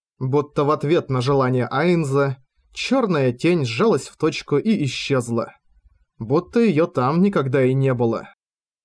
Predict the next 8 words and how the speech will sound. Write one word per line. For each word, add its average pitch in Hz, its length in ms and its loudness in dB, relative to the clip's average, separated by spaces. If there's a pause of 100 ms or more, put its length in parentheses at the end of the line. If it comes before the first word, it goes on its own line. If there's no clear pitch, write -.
(220)
Лишь 143 300 0
сфера 135 440 0
размером 127 460 0
с - 100 -12
кулак 135 400 -2
парила 135 340 2
в 123 100 -4
воздухе. 120 640 -2